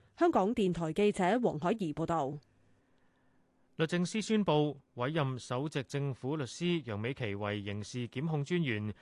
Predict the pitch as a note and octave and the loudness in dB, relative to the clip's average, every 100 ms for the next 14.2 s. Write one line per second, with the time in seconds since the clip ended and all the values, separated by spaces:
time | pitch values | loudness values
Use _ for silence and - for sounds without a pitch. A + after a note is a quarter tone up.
0 | - - A#2+ D3 B2+ C#3 C#3 A#2 C#3 C#3 | -20 -4 -2 -2 -2 -4 -4 -6 -6 -6
1 | - F3 D#3+ G#2+ G2+ - B2+ B2 - A#2 | -4 -4 -4 -6 -6 -6 -6 -6 -6 -6
2 | D3+ C#3 D#3+ D3+ D3 - C#3+ A#2+ G2+ B2 | -4 -4 0 0 0 -6 -6 -6 -6 -6
3 | D3 C3+ A2 G#2+ G#2 _ _ - - - | -4 0 0 0 -4 _ _ -20 -18 -4
4 | F#3+ C3+ A#2+ A#2+ C#3 C#3 C#3 - - - | -2 0 -2 0 2 2 0 -6 -12 -4
5 | B2+ B2 D#3 E3 A#2 A#2+ C3+ D3 C#3+ G3 | -4 -2 -4 -2 -2 -2 -4 -4 -2 -2
6 | G3 C3+ A#2+ A2+ B2 A#2+ C#3+ D3 - F3+ | -2 -4 -6 -2 -4 -2 -4 -4 -2 -2
7 | E3+ D3 C#3 C#3+ F3 E3+ D#3 E3 D#3+ E3+ | -2 -4 -4 -2 -4 -4 -2 -4 -4 -4
8 | D#3+ C#3+ C3 G#2 G2+ A#2 A2 - A#2+ D3+ | -4 -2 -4 -6 -4 -4 -6 -4 -4 -4
9 | D3 D3+ C#3+ A2 A#2 C#3 A#2+ C#3+ B2 A2+ | -4 -4 -4 -4 -6 -6 -6 -2 0 0
10 | A2+ - _ _ _ - A#2 C3+ C#3 G#2+ | -2 -8 _ _ _ -4 -2 -2 -4 -4
11 | G#2 C3 F3+ - C#3+ C#3 A#2 D#3 C3+ A#2+ | -2 -2 -4 -4 -6 -4 -6 -4 -4 -4
12 | F#2 G2 D3 C3+ A2+ A2 - B2+ - F3 | -6 -6 -6 -6 -6 -8 -6 -8 -4 -4
13 | D3+ G2+ F#2+ - A#2+ - A#2 C#3 B2+ D#3 | -4 -6 -8 -8 -8 -6 -6 -6 -2 0
14 | D3+ D3+ | 0 -2